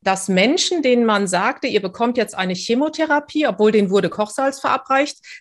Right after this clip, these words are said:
denen ist im Kollektiv, denen sind die Haare ausgefallen. Einfach, weil man ihnen gesagt hatte, „Hier läuft jetzt diese nette Substanz in euch rein.“ Und die haben sich natürlich gegenseitig noch informiert, befruchtet sozusagen.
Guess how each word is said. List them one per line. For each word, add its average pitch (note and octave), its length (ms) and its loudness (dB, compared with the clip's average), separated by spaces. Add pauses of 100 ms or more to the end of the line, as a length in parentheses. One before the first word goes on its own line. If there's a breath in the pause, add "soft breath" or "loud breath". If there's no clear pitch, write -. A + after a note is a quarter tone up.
denen A3+ 320 2
ist C4+ 320 -4
im G#3+ 140 -2
Kollektiv, A3+ 800 0 (200)
denen A3 200 4
sind C4 180 0
die A3 120 -2
Haare A3 280 -2
ausgefallen. D3+ 600 -4 (200 loud breath)
Einfach, C#4+ 480 0
weil G#3+ 160 4
man G#3 220 0
ihnen A3 200 2
gesagt G3 460 -2
hatte, D4+ 400 -2
„Hier A3+ 240 0
läuft A#3+ 400 2
jetzt B3+ 400 -2
diese G3+ 340 -4
nette A3+ 240 0
Substanz A3 540 -2
in C#4+ 100 -4
euch C4+ 260 -2
rein.“ B3 280 2 (240 loud breath)
Und G#3 140 0
die G#3+ 120 0
haben A#3+ 140 2
sich A#3+ 160 -6
natürlich A#3 500 -2
gegenseitig A3 720 -2
noch G3 260 -4 (160)
informiert, C4 920 0
befruchtet C#4 600 0
sozusagen. B3 800 0